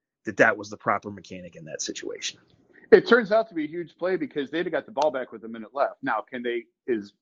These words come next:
Speaker 2: is Brissett and this offense capable of going down and, and getting points out of that? I don't know. But I'll take a minute and no timeouts over twenty seconds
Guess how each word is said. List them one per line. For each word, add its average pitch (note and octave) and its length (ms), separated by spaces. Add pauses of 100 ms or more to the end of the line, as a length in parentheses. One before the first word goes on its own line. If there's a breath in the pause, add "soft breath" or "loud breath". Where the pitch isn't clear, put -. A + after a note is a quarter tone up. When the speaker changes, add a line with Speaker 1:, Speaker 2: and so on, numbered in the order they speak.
Speaker 2:
is A#2+ 200
Brissett B2+ 340
and A2+ 100
this A2+ 120
offense A#2 360
capable A2+ 400
of F#2+ 120
going A#2 320
down A2+ 260
and, G#2+ 200
and A2 340
getting G#2+ 200
points B2 300
out B2+ 100
of C#3 60
that? B2+ 180
I A#2 80
don't A2+ 140
know. A2+ 280 (440)
But A#2 120
I'll C3+ 180
take D3 200
a A#2+ 60
minute C3+ 360
and B2+ 80
no B2 140
timeouts A#2 580
over G#2+ 160
twenty A2 300
seconds G2 600